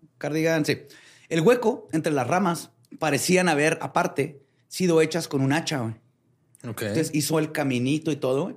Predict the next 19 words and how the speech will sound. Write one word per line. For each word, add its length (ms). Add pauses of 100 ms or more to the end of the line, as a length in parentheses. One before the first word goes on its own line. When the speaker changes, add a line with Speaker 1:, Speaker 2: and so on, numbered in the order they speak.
(120)
Speaker 2:
Ujú. 300 (120)
Speaker 1:
Por 120
lo 60
que 60
estaba 280
claro 260
que 60
el 60
responsable 800 (140)
lo 160
había 220
utilizado 600
todo 160
esto 260
intencionalmente 960
para 380
poder 200
llegar 280
al, 180